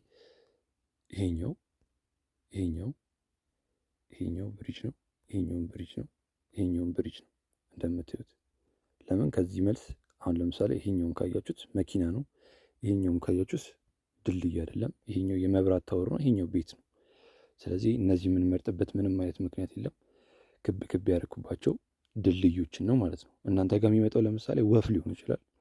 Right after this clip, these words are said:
ወፉን ትነኩታላችሁ ማለት ነው። ሌላ ምንም ሚንስ የለውም። የሚመጣላችሁን ንኩት የሚለውን መንካት ነው። ሌላ ምንም ነገር የለውም። ከዛ እንመርጥለታለን። አንድ፣ ሁለት፣ ሶስት፣ አራት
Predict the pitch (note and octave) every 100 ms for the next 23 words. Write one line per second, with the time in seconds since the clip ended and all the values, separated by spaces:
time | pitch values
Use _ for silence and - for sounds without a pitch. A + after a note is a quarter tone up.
0 | _ _ - _ _ _ - F#2+ F2+ C3+
1 | A#2+ G2 F2 - F2+ - - A#2+ F2+ -
2 | - _ - F2+ F2+ F2 F#2 F#2 - F2
3 | - - _ _ _ _ _ _ _ _
4 | _ _ _ G#2+ G2+ G2 A2 F#2 F#2 -
5 | G3 - _ _ - _ G#2+ G#2 G#2+ G#2
6 | F2+ F2 A2 F#3+ G#2 E2+ F#2 - - _
7 | G#2 F2+ E2+ F2 F2 F2 F#2+ F#2 - -
8 | _ _ _ _ _ _ _ _ _ _
9 | _ _ _ _ - E2+ E2 A2+ F#2+ -
10 | E2+ - - - - _ _ _ - -
11 | - - _ _ _ _ _ _ _ _
12 | - F2 A2+ _ _ _ _ - F2+ -
13 | _ _ - F#2+ -